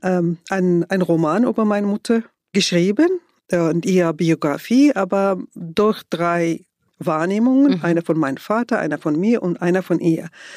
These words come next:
Speaker 1: Aber es war, w-, wie ich das geschrieben habe, war sehr emotional. Es kam einfach vom Bauch hier. Erst als ich meine Habilitation geforscht und geschrieben habe,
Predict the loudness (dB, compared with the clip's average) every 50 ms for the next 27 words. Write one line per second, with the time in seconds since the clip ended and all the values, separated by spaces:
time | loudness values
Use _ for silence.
0 | -20 -20 -20 -20 -20 -20 -20 -20 _ _ -6 -4 -4 -6 -2 -2 -2 -2 -2 -2
1 | -2 0 0 0 -2 -4 -8 _ -4 -4 -4 -2 0 2 2 2 2 0 0 -2
2 | -2 -4 -4 -4 -4 -4 0 2 2 2 4 4 2 2 2 0 0 0 -2 -2
3 | -4 -6 -4 -2 -2 -2 0 -2 -4 -6 -6 -6 -8 -6 -6 -4 -4 -6 -6 -10
4 | -14 _ _ _ _ _ _ _ _ _ _ -10 -8 -8 -6 -4 -4 -2 -2 -2
5 | -2 -4 -4 -4 -6 -8 -4 -2 -2 -2 0 -2 -2 -2 -2 -4 -4 -8 -10 -10
6 | -12 -16 -18 -18 -20 -20 _ _ _ -20 -20 -20 -20 -20 -20 -20 -20 -20 -20 -20
7 | -20 _ _ _ 0 0 2 2 0 0 0 -2 -2 -2 -4 -2 0 0 0 2
8 | 2 2 0 2 0 0 0 0 -2 -2 -4 -4 -4 -2 0 2 4 4 4 2
9 | 0 -2 -8 _ _ -10 -10 -4 0 0 2 2 2 0 -2 -6 -6 -8 -10 -12
10 | -12 _ _ _ _ -4 -2 -2 -2 -2 -4 -2 0 2 2 2 2 2 2 0
11 | 0 0 -2 -2 -2 -4 -6 -8 -8